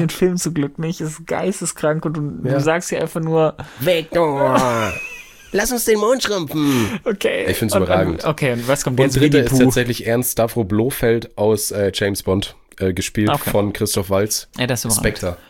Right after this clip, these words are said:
Speaker 2: Ja, das ist geil.
Speaker 1: Der ist, der
Speaker 2: Ja,
Speaker 1: ist
Speaker 2: stark.
Speaker 1: schon sehr gut.
Speaker 2: Ja, okay, ich
Speaker 1: Der
Speaker 2: mit.
Speaker 1: ist schon
Speaker 2: Das,
Speaker 1: wirklich
Speaker 2: äh, ist überragend.
Speaker 1: sehr, sehr gut.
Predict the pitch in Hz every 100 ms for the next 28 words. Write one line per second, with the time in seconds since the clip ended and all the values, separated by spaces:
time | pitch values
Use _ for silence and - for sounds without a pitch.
0 | _ 127 131 123 - - - - - 98
1 | 82 - - - 92 95 151 - - 92
2 | 95 87 90 85 135 135 135 104 95 92
3 | - 92 85 87 107 135 135 - - -
4 | 123 135 135 117 104 107 95 90 85